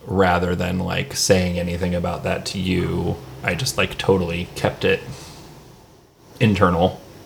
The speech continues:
did not talk about it. I think I, I definitely, like, sort of indulged thinking about it to myself. It's not like I was, like, lying to myself about it. Maybe I was lying to myself about, like, whether it mattered or was important or not, but it was certainly, like,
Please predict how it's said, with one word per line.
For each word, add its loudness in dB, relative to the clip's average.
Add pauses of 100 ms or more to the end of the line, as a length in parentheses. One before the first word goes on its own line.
(200)
did 4
not 2
talk 0
about 0
it. 0
I 2
think 4
I, 2 (420)
I 6
definitely, 4
like, 2
sort 2
of -4 (480)
indulged 4
thinking 2
about 0
it -4
to -2
myself. 0
It's -8
not -2
like -4
I -6
was, -2
like, -6 (300)
lying 6
to 0
myself 4
about -2
it. 0
Maybe 2
I 0
was -2
lying -2
to -8
myself -6
about, -6
like, -8 (380)
whether 6
it -4
mattered 2
or -2
was -2
important 2
or -2
not, -2
but -2
it -4
was -4
certainly, -6
like, -8